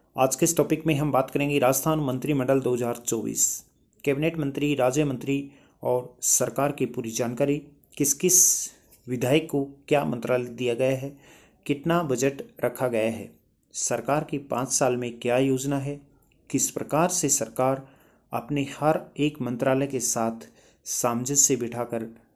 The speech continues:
अच्छा कार्य करने की प्लानिंग में है। कंप्लीट पूरी डिटेल से आज हम बात करेंगे,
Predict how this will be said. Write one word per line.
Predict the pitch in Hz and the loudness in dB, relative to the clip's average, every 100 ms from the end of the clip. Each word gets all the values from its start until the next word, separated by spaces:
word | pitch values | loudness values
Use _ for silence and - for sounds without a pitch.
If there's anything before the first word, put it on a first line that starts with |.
| _ - | _ -12
अच्छा | 117 - 151 | -6 -2 0
कार्य | 151 123 113 123 | 0 0 0 -2
करने | 123 113 120 | -4 -4 -4
की | 113 | -8
प्लानिंग | - 107 107 104 | -4 -4 -4 -6
में | 104 | -8
है। | 92 101 _ _ _ _ _ - | -10 -18 _ _ _ _ _ -4
कंप्लीट | 135 143 170 180 180 | -2 0 0 0 0
पूरी | 135 | 2
डिटेल | 120 120 131 | 2 2 0
से | 127 131 | 0 0
आज | 113 113 | 0 -2
हम | 120 117 | -6 -4
बात | 107 110 | -6 -4
करेंगे, | - 117 117 | -4 -2 -4